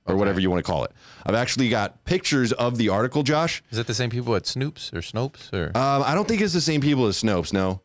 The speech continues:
Speaker 2: Is that really just a guy and his wife that do it?
Speaker 1: Lead Stories?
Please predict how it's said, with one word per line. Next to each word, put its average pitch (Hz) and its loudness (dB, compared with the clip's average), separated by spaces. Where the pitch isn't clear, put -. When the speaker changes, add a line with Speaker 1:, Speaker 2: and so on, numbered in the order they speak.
Speaker 2:
Is 107 -6
that 131 0
really 127 0
just 110 -2
a 87 0
guy 92 -2
and 107 -2
his 90 -4
wife 101 -4
that 98 -4
do 110 0
it? 135 -4
Speaker 1:
Lead 120 0
Stories? 175 0